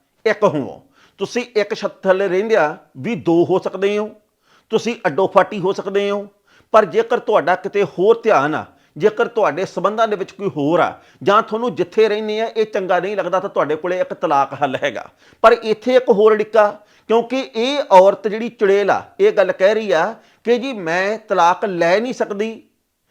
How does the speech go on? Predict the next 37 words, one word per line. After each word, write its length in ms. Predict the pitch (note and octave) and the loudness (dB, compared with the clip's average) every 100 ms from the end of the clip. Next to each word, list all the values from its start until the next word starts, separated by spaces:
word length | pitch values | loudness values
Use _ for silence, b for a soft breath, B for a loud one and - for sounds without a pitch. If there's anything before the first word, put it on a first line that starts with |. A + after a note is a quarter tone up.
| _ - | _ 2
ਕਿਉਂਕਿ 560 | A#3 C#4 C#4+ G3+ F#3+ G3+ - | 4 4 2 -2 -2 -8 -6
ਮੇਰੇ 240 | F#3 A3 | -2 -2
ਮਾਪੇ 360 | F#3+ F3 F3+ E3+ | 0 -2 -2 -4
ਨਹੀਂ 120 | C#3 | -4
ਚਾਹੁੰਦੇ।" 300 | C#3 C#3+ B2+ - A3 | -4 -4 -6 -6 -2
ਹੁਣ 100 | A#3+ - | -2 -2
ਇਸ 200 | A3+ C4 | -2 -2
ਥਾਂ 220 | - A#3 | -2 0
ਦੇ 80 | A#3 | 2
ਉੱਤੇ 340 | A3 - E3+ | 0 -2 -4
ਆ, 100 | A#2 - _ b b - | -4 -8 _ b b 0
ਤੁਹਾਨੂੰ 420 | A3+ E3 G3 C4+ - | 2 2 0 -4 -2
ਇੱਕ 200 | G3 - | -4 -2
ਪਾਸੇ 440 | - G#3 G3+ A#3+ | 0 0 2 -2
ਸਮਾਜਿਕ 640 | B3 - F3 D3 D#3 F#3 | -2 -6 -2 -2 -2 -4
ਤੇ 180 | - A3 | -4 -4
ਪਰਿਵਾਰਕ 540 | A3+ G3 E3 D3+ D#3 F3+ | 0 -2 0 0 0 -2
ਮਰਿਆਦਾ 320 | D#3+ C3 C#3 | -2 0 0
ਦਿਸਦੀ 360 | C#3+ F#3 G3+ | -2 -4 -2
ਆ, 160 | A3 B3+ _ b b C#3+ | -2 -4 _ b b -8
ਦੂਜੇ 360 | F#3 G#3+ C#4 | -6 -4 -2
ਪਾਸੇ 340 | C#4 A3+ - A#3 | 2 2 2 -4
ਤੁਹਾਨੂੰ 400 | A#3 F#3+ E3+ G3+ | 0 0 0 -2
ਆਪਣੀ 320 | G3 - A3 A#3 G#3 | -2 -2 -10 -6 -4
ਅਯਾਸ਼ੀ 400 | F#3+ F#3 - B3+ | -2 -2 -4 -6
ਦਿਸਦੀ 360 | G#3 D#3+ D#3 | -6 -4 -2
ਆ। 140 | B2 - b b - | -4 -8 b b -8
ਜਿਹਦੇ 240 | F3 B3 | -2 0
ਤੁਸੀਂ 320 | C#4 - A#3 | -2 -4 -8
ਲੜ 240 | G3+ D#3 E3 | -4 0 0
ਲੱਗੇ 300 | F3+ E3+ G#3+ | -2 -4 -4
ਤੁਹਾਨੂੰ 320 | - G#3 G#3+ | -4 -6 -4
ਉਹ 120 | G#3+ G3+ | 0 0
ਦਿਸਦਾ 420 | A#2 D#3 - F3 | -2 -6 2 2
ਜਾਂ 160 | F#3+ | 2
ਦਿਸਦੀ 340 | D3+ C#3+ - D3+ | 0 -2 -4 -4
ਨਹੀਂ, 260 | F#3 C#3+ | -2 -4